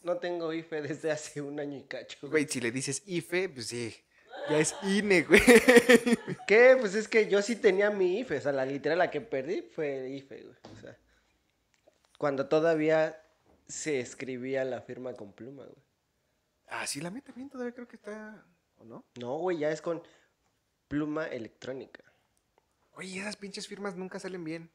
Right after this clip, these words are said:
Speaker 2: Cuando las firmas en electrónico.
Speaker 1: A mí me pasó al revés, güey. En esa firma me salió, era la más bonita que tenía, güey. <laughs> Y ya ahorita ya firmo culero.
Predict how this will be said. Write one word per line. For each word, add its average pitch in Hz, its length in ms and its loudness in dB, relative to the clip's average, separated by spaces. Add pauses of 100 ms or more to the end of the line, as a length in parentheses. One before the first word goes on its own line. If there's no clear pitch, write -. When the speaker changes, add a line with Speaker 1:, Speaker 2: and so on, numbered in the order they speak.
Speaker 2:
Cuando 143 300 -10
las 139 140 -8
firmas 175 320 -8
en 143 120 -12
electrónico. 135 520 -10
Speaker 1:
A 147 40 -2
mí 165 120 0
me 185 120 -2
pasó 151 240 -2
al 160 80 0
revés, 147 420 -4
güey. 139 340 -6
En 139 120 -6
esa 156 180 -6
firma 160 340 -6
me 143 140 -6
salió, 127 420 -8
era 147 300 0
la 135 80 0
más 135 220 -4
bonita 131 360 -8
que 107 100 -12
tenía, 98 360 -12
güey. 69 140 -20 (1040)
<laughs> - 100 -20 (480)
Y 135 120 -10
ya 143 100 4
ahorita 156 320 0
ya 147 280 -2 (220)
firmo 127 460 -14
culero. 175 280 -10